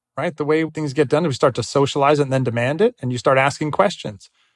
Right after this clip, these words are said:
What have we done to improve ventilation? Are we meeting the new C D C targets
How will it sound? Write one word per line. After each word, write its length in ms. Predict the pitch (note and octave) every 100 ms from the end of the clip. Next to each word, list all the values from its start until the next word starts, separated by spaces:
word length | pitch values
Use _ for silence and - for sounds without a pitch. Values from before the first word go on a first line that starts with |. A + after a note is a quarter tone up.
| _ _ -
What 140 | G#2
have 100 | C3
we 80 | C#3
done 220 | D3 D3+
to 80 | D3
improve 280 | C#3 D3+ D3
ventilation? 480 | D3+ D3 E3 D#3+ G#2
Are 100 | G#2+
we 120 | A#2
meeting 340 | A#2+ C#3 D3
the 60 | C#3
new 180 | D3 C#3+
C 240 | - D3
D 100 | D3+
C 220 | - D#3
targets 640 | D3+ C3 F3 C#3 G#2 -